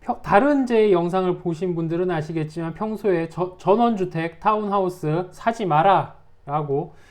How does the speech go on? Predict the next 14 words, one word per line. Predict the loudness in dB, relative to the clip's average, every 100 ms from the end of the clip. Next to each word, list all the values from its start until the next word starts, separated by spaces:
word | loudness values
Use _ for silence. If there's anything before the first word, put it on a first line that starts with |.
| -20
매일 | -14 -4 0 6
외치던 | 6 6 0 4 6 6 4
제가 | -6 -4 -2 -4 -6 -20 -20 -6
왜 | 2 4 6 4 2 -6 -8
<laughs> | -6 -6 -12 -4
이런 | 2 2 2
실제 | -2 -6 -2 -2
거주 | 2 2 4
후기를 | -2 0 0 2 0 -2 -8 -20 -20 _ _
하는지 | -8 -4 0 2 2
의문을 | 2 2 2 2 0 0
가지실 | -2 -2 -4 -6
수도 | -2 -2
있는데, | -2 -4 -2 -2